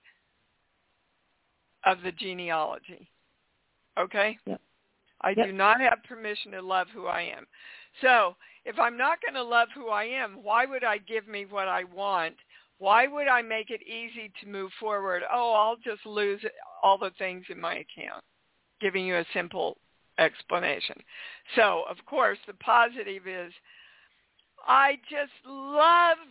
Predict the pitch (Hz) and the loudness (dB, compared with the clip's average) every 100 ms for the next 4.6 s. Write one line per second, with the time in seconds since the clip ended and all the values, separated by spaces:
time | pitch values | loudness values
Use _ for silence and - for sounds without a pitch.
0 | 214 _ 269 285 277 277 262 240 247 254 | _ _ -12 -10 -10 -12 -16 -18 -14 -12
1 | 262 240 196 208 214 214 - 220 427 196 | -12 -16 -20 -18 -14 -16 -16 -16 -8 -4
2 | 202 269 196 185 175 170 165 160 - 262 | -4 -6 -6 -2 -2 -2 -10 -10 -4 -2
3 | 294 302 269 233 240 262 254 254 254 226 | 2 4 4 2 4 2 2 -12 -8 -6
4 | 220 220 220 208 202 | -8 -8 -8 -8 -10